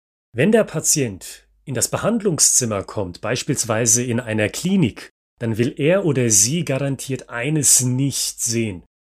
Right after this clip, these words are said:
Einen stillschweigenden Arzt oder eine stillschweigende Ärztin, die wortlos in den Behandlungsraum bittet, dort Geräte nah an den Patienten heranführt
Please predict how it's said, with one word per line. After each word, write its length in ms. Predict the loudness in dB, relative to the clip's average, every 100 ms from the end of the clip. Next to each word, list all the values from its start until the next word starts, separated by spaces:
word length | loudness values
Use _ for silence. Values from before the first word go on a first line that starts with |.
| _ _ _ _ _ _
Einen 280 | -2 0 0
stillschweigenden 1000 | 0 0 0 0 -2 -2 -2 -2 -2 -2
Arzt 480 | -4 -6 -2 0 0
oder 180 | -2 -4
eine 180 | -2 -2
stillschweigende 880 | -2 -2 -2 -2 -2 -2 -2 -2 0
Ärztin, 840 | -2 2 0 0 0 -2 -2 _ _ _
die 280 | -6 -4 2
wortlos 680 | 2 2 -4 -4 0 2
in 120 | 2 0
den 160 | -2
Behandlungsraum 1000 | -4 -2 -2 -2 -2 0 0 0 -2 -2
bittet, 460 | -2 -4 -6 -8 -16 _ _ _ _ _ _
dort 300 | -2 0 0
Geräte 480 | 0 2 2 2 2
nah 280 | 2 2 0
an 140 | 0
den 140 | -2 -2
Patienten 580 | 0 0 2 0 -2
heranführt 840 | -2 0 0 0 -2 0 0 -2 -10